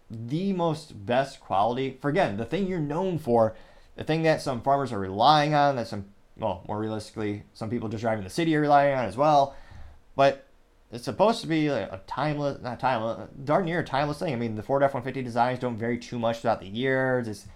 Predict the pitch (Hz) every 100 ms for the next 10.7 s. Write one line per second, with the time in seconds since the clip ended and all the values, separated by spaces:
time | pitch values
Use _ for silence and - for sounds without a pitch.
0 | - _ - - 107 98 123 139 135 127
1 | 131 123 120 101 117 131 131 127 120 -
2 | - - - - - - - - 190 160
3 | - 185 - 185 131 95 143 214 117 98
4 | 90 117 117 113 131 123 123 123 120 98
5 | 101 139 135 180 196 131 - - - _
6 | _ _ - 143 147 - - _ _ 160
7 | 156 139 165 156 127 120 123 - 107 -
8 | 131 151 170 160 117 127 101 143 107 -
9 | - - 123 131 123 - 143 143 143 143
10 | 135 107 90 202 170 -